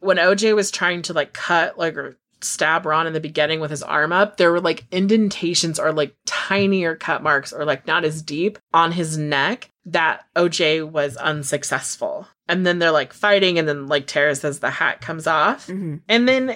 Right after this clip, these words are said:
Speaker 1: they, they really start talking, a lot of this, they're gonna talk about the prosecutions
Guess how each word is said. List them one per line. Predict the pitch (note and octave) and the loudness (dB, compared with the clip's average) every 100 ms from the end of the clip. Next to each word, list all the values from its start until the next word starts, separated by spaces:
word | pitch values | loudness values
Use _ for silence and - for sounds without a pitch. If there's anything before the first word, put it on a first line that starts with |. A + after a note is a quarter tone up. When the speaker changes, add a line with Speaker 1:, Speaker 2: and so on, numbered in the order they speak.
| - | -6
Speaker 1:
they, | - A#3 G3+ G3+ | 2 2 0 -6
they | B3+ B3 | -4 -2
really | E4 F4+ | 0 0
start | D#4+ B3+ G3 - | 2 2 2 0
talking, | F#3 F3 F3+ | -6 -6 -8
a | C#3+ | -8
lot | E3 F#3+ G#3 | -2 0 0
of | F#3+ | 0
this, | F3 D#3 | -2 -2
they're | F3+ | -6
gonna | E3+ D3+ | -6 -6
talk | C#3+ D3+ | -4 -6
about | B2+ C#3+ - | -6 -12 -12
the | - | -10
prosecutions | E3+ D3 C#3 - D3+ D3 D3+ D3 A#2+ - | -6 -6 -8 -8 -6 -4 -6 -8 -12 -14